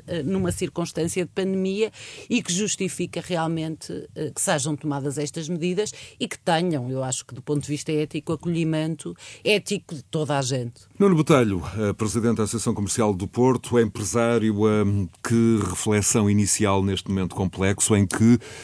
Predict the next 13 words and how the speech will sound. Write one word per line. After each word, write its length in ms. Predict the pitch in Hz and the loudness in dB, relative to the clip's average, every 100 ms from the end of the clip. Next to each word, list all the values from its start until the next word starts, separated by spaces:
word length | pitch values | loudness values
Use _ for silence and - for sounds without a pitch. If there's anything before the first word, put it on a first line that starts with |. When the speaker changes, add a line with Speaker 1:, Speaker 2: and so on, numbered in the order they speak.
| - | -8
Speaker 2:
na 160 | 101 104 | 0 2
última 240 | 107 104 | 4 2
sexta-feira, 480 | 95 104 107 107 104 | 0 -2 -2 0 0
ficamos 300 | - 104 90 | 0 -2 -2
a 60 | 101 | -4
saber 400 | 101 92 92 - - - - - - - | -4 -2 -2 -2 -12 -20 -20 -20 -20 2
a 20 | 123 | 6
Europa 520 | 123 120 110 120 120 | 6 6 4 0 0
é 120 | 139 | 0
já 320 | 110 120 117 - | 0 2 2 2
o 200 | 143 113 | 4 6
epicentro 840 | 135 127 117 - 120 110 104 - 95 | 6 4 -2 -2 0 0 -2 -4 -2
mundial, 760 | 101 104 92 95 95 98 95 | 0 0 0 0 0 0 -2